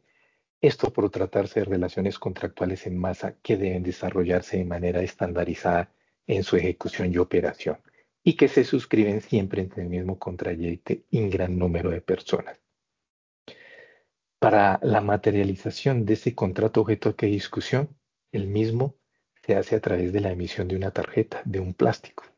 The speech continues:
en este caso concretamente el terminado en dieciséis cero cinco,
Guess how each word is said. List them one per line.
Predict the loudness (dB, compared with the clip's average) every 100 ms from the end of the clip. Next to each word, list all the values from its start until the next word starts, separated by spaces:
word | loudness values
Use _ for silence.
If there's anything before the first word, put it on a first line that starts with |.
| _ _ _ _
en | -12 -12
este | -8 -6 -4
caso | -2 -2 -2 -4
concretamente | -4 -2 -2 -2 -4 -4 -4
el |
terminado | -4 -4 -2 -2
en |
dieciséis | 0 -2 -4 -2 -2 -2 _ _ _ _ _ _ 2
cero | 4 2
cinco, | 0 2 2 0 -8 -10